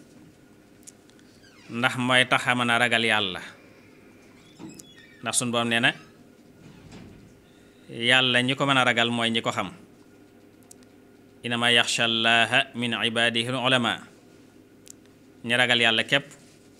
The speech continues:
ñi xam Yàlla képp ñoo ko mën a ragal. Wala boog ña, ñi, ñi, ñi mën a ragal Yàlla mooy ñi, ñi am xam-xam.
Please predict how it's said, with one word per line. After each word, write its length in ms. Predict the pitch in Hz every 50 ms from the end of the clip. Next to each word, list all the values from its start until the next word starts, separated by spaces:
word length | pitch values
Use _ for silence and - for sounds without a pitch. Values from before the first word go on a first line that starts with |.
| -
ñi 160 | 127 123 123 123
xam 240 | - 147 135 127
Yàlla 280 | 123 117 113 113 113 110
képp 240 | - - 135 131 131
ñoo 180 | 123 117 110
ko 60 | 110 113
mën 100 | 113 107
a 40 | 107
ragal. 240 | 110 98 98 87 82 - - - - - - - - - - - - - - -
Wala 140 | 120 110 113
boog 140 | 110 113 117
ña, 160 | 117 123 123 123
ñi, 180 | 123 123 127 - -
ñi, 220 | 127 123 131 131 -
ñi 140 | 135 127 131
mën 140 | 139 139 135
a 40 | 135
ragal 180 | 127 120 117 113
Yàlla 200 | 113 113 113 113
mooy 220 | 113 113 117 113
ñi, 180 | 113 117 135 - - - - - - - - - - - - - - - - - _ - - - - - -
ñi 140 | 113 120 131
am 180 | 127 135 131
xam-xam. 360 | 127 131 117 107 - 101 87